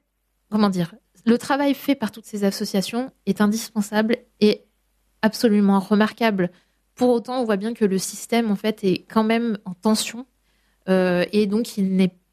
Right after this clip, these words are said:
il n'est pas satisfaisant à différents niveaux. Donc, euh, au niveau de la question de l'approvisionnement, c'est quand même ques-,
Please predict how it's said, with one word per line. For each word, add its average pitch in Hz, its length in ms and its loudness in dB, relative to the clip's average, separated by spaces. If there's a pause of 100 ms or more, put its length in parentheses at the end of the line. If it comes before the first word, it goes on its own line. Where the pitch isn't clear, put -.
(920)
il 208 120 2
n'est 214 140 2
pas 302 180 0
satisfaisant 233 840 -2 (100)
à 202 120 0
différents 202 520 0
niveaux. 208 500 2
Donc, 180 300 -2
euh, 190 60 2
au 185 80 2
niveau 196 260 0
de 190 60 -4
la 185 80 -2
question 196 280 -6
de 196 60 0
l'approvisionnement, 180 760 -2 (520)
c'est 254 200 0
quand 226 120 -4
même 214 180 0
ques-, - 320 -2